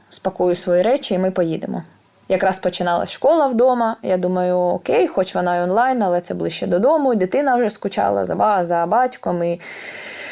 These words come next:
за домом, за сім'єю, за друзями. Ну, звичайно, рішення приймала не вона, але їй також дуже хотілося додому. Тож, мабуть, все склалось так якось.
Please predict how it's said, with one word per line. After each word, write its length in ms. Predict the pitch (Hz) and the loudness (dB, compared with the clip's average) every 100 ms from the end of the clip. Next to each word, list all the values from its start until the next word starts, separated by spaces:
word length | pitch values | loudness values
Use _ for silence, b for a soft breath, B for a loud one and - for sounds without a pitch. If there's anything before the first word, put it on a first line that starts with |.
| B B - | B B 0
за 160 | 208 196 | 4 6
домом, 420 | 240 233 208 196 | 6 4 4 2
за 120 | 185 | 0
сім'єю, 480 | - 190 214 214 196 | 0 0 2 4 4
за 140 | 180 | 2
друзями. 840 | 175 247 269 254 240 247 240 233 240 - _ _ _ - - | 2 2 2 2 2 2 2 2 0 -6 _ _ _ -6 2
Ну, 120 | 233 | 4
звичайно, 360 | 196 190 185 | 4 4 2
рішення 300 | 175 - 185 | 2 0 -2
приймала 340 | 180 190 190 202 | 0 2 2 2
не 100 | 214 | 2
вона, 200 | 247 427 330 | 2 2 2
але 180 | 196 | 4
їй 160 | 190 190 | 2 0
також 280 | 190 185 190 | -2 0 0
дуже 200 | 180 170 | 0 0
хотілося 420 | 175 170 175 175 | -4 -2 0 0
додому. 380 | 170 160 156 160 | 0 0 0 -2
Тож, 260 | 170 165 | -4 -4
мабуть, 460 | 185 180 185 185 - - - | -2 0 0 -4 -10 -14 -12
все 180 | - - | -6 -4
склалось 400 | - 160 160 - | -2 -2 -2 -4
так 180 | 95 | -8
якось. 380 | - - - - | -8 -8 -10 -12